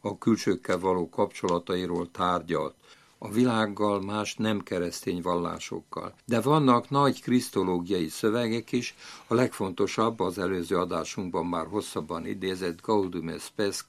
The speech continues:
huszonkettő pontja. Röviden idézzük a legfontosabb részét. Kétségtelen, a keresztény embernek sok szorongatásban kell fölvennie a harcot a rossz ellen, és meg kell halnia,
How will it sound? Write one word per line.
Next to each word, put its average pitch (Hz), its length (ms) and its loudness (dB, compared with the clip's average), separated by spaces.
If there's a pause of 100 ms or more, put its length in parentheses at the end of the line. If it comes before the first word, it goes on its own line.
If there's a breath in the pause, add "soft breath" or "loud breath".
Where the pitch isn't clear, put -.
(100)
huszonkettő 87 960 -6 (120)
pontja. 80 480 -8 (420 soft breath)
Röviden 110 460 4
idézzük 104 640 0
a 98 80 0
legfontosabb 90 880 -6
részét. 85 580 -6 (400 soft breath)
Kétségtelen, 101 800 -2
a 95 100 -2
keresztény 98 500 -2
embernek 92 500 -4
sok - 280 -4
szorongatásban 90 1000 -2
kell 90 300 -4
fölvennie 98 680 4
a 90 140 2
harcot 98 460 -2
a 87 80 0
rossz 101 280 2
ellen, 104 520 -2 (260 loud breath)
és - 180 -2
meg 113 240 0
kell 95 240 -2
halnia, 90 580 0